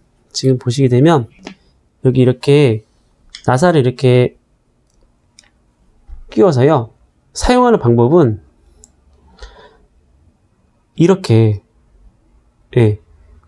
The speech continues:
포크로 이렇게 찍듯이 이렇게 볼트 사이로 넣어줍니다. 그리고 전원선은 이 원형 안으로 들어가야 되기 때문에 볼트를 이렇게 물려서 사용을 하는 제품입니다.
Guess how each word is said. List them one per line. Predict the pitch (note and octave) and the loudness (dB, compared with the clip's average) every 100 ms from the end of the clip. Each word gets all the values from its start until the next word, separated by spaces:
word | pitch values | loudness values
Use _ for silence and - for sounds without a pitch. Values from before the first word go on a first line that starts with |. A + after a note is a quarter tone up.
| - | -8
포크로 | - C4+ - C4 G#3 | -8 -6 -2 2 2
이렇게 | C#3 B2 | 2 -2
찍듯이 | - A#3 G#3 F3+ C3 C#3+ G#2 G#2 _ _ _ _ | -2 -4 -2 -2 2 0 0 -4 _ _ _ _
이렇게 | - A#2 A#2 | -2 0 0
볼트 | - B2+ C3+ | -2 -2 -2
사이로 | - D3 G#3 A#2 G#2+ | -2 2 2 2 0
넣어줍니다. | A#2+ A2+ A2+ G#2+ G#2 G2 F#2+ - _ _ _ _ - _ _ _ _ _ _ _ | 0 0 0 -4 -4 -4 -6 -10 _ _ _ _ -20 _ _ _ _ _ _ _
그리고 | - A#2 G#2+ D3 D4 _ _ _ _ - - _ _ _ _ _ _ - - - - - - - | -6 -4 0 -2 -2 _ _ _ _ -20 -20 _ _ _ _ _ _ -20 -20 -20 -20 -20 -14 -2
전원선은 | C3+ D#3+ D3 C#3+ F3 A2+ G#2 _ _ _ _ _ _ _ - - - - _ - | 2 2 2 2 2 0 -4 _ _ _ _ _ _ _ -20 -20 -20 -20 _ 0
이 | D3+ D3+ | 2 2
원형 | A#2+ B2+ D#3+ - | 2 2 2 0
안으로 | A#2 B2+ B2 E3+ A#2 A2 | 0 2 2 2 0 -2
들어가야 | C3 C#3 C3 | 0 2 2
되기 | A2+ | 0
때문에 | A2+ G#2+ A2 D#3 B2+ G#2+ - | 0 0 2 0 0 -4 -4
볼트를 | A#2+ A#2+ C#3 A2+ | -4 -2 0 0
이렇게 | A2 D3+ E3+ - - _ _ | 0 -2 -2 -6 -20 _ _
물려서 | B2 C3+ C#3+ A2+ A2+ A2 G#2 | 0 2 2 2 0 -2 -4
사용을 | - E3+ D#3 D3 | -4 -2 0 0
하는 | F#3+ D#3+ | 0 -2
제품입니다. | - - G#2 F#2+ F#2 - | -6 -10 -8 -6 -10 -16